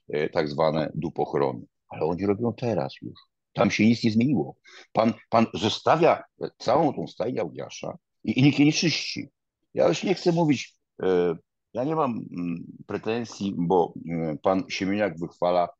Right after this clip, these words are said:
wychwala panią Agnieszkę. No, pani Agnieszka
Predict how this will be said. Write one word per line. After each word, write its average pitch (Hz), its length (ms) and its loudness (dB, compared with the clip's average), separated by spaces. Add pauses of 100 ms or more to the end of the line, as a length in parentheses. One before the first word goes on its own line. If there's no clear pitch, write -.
(220)
wychwala 85 440 -4
panią 78 320 -4
Agnieszkę. 71 520 -12 (100)
No, - 300 -8
pani 160 220 -2
Agnieszka 175 560 0